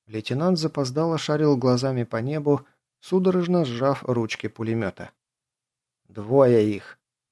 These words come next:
зло процедил сквозь зубы пилот. Реактивный рев навалился совершенно неожиданно, пророкотав над арийскими головами.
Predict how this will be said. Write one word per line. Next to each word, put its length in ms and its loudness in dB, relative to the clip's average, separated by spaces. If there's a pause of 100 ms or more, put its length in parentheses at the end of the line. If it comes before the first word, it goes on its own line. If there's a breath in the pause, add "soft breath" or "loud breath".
(140)
зло 260 4
процедил 560 -2
сквозь 340 -4
зубы 320 -4
пилот. 460 -4 (920)
Реактивный 560 2
рев 260 2
навалился 640 0
совершенно 640 -2
неожиданно, 720 -2 (400)
пророкотав 720 0
над 220 -2
арийскими 580 -2
головами. 640 0